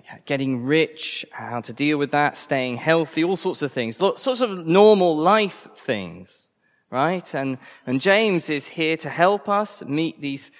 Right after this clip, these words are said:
sub-, these subjects, um, from a particular perspective, uh, and, and of course not a perspective that's normally encountered in,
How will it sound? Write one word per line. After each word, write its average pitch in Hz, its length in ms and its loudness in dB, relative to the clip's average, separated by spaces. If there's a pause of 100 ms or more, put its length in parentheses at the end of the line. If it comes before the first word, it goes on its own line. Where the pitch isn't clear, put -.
(240)
sub-, - 500 -6 (180)
these 139 160 -4
subjects, - 640 -6 (100)
um, 135 280 -4 (320)
from 170 160 2
a 165 80 6
particular 220 600 -2
perspective, - 1160 -4 (460)
uh, 143 220 0
and, 151 240 0
and 170 120 2
of 170 60 -2
course 175 160 0
not 190 220 6
a 156 160 4
perspective 151 560 -2
that's - 260 -4
normally 143 560 2
encountered 139 760 -2
in, 120 200 -2